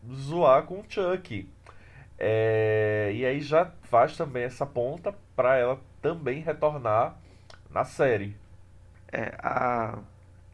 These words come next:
Speaker 2: a cena que aparece os três Chucks juntos, assim, que ela, eles matam a enfermeira, ela é de uma brutalidade linda, né?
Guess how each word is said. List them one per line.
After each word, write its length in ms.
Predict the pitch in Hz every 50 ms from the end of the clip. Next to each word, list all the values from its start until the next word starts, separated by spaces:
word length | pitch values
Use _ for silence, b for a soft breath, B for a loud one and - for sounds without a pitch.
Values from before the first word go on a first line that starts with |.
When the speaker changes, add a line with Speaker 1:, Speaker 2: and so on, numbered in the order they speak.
| - - - - - - -
Speaker 2:
a 120 | - 107
cena 460 | 113 - - - 139 135 156 175 180 175
que 180 | - - 131
aparece 600 | 123 123 - 120 117 117 117 117 113 - - 123
os 280 | 113 110 107 104 - -
três 300 | - 113 113 110 110 - -
Chucks 460 | - 110 110 110 - - 113 107 90
juntos, 480 | - 117 113 120 120 117 - 117 104
assim, 240 | - - - 117 127
que 100 | 120 123
ela, 220 | 113 113 113 107 104
eles 280 | - 98 107 107 101 -
matam 360 | 113 110 117 113 - 120 110
a 40 | 110
enfermeira, 560 | 117 - - - 101 98 104 - 104 101 101
ela 200 | 104 107 104 101
é 260 | 104 104 104 110 110 110 - b b b b b b b b b b b b b b - -
de 60 | 104
uma 140 | 107 113 117
brutalidade 880 | 110 113 113 - - 117 120 117 113 110 117 113 101 104 113 110 117 107
linda, 500 | 107 110 113 113 113 104 98 98 98 98
né? 300 | 101 104 104 104 107